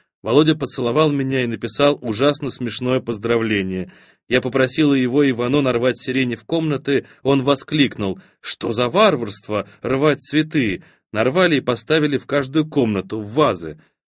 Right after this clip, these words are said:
Попросил разрешения поставить себе в комнату отдельный круглый столик, принёс туда вазу фруктов. Ещё дала ему коробку конфет, был просто счастлив.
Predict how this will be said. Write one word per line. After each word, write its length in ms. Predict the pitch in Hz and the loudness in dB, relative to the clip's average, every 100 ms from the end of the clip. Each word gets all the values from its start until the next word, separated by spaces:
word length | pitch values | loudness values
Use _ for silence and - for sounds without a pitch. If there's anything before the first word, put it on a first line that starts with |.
| _ | _
Попросил 460 | - 110 120 - 156 | -8 -2 -2 2 2
разрешения 580 | 127 107 117 165 156 147 | 2 -2 -4 0 0 0
поставить 480 | 123 110 143 143 127 | -2 -4 0 0 0
себе 220 | 120 113 | -4 -6
в 80 | - | -4
комнату 500 | 156 156 156 139 - | -2 -2 -2 -4 -4
отдельный 520 | 107 101 135 139 139 | -6 -2 -2 -2 -4
круглый 360 | 120 143 131 139 | -4 -4 -2 -4
столик, 540 | - 147 110 85 - _ _ _ | -2 2 2 0 -8 _ _ _
принёс 320 | - 113 139 | -2 2 2
туда 300 | 135 131 123 | 2 0 0
вазу 260 | 113 131 120 | 2 2 0
фруктов. 640 | - 151 127 - 78 - _ _ _ _ | -2 2 2 0 -14 -14 _ _ _ _
Ещё 300 | - 107 180 | -6 -2 2
дала 240 | 160 147 156 | 4 6 6
ему 160 | 147 | 4
коробку 360 | 135 127 151 - | 2 2 2 -2
конфет, 540 | - 143 - 127 92 - - - | -2 -2 2 2 2 -2 -16 -8
был 120 | 104 | -6
просто 380 | 127 160 160 165 | 0 0 0 -4
счастлив. 640 | - 196 117 - 82 - | 0 2 2 -2 -8 -16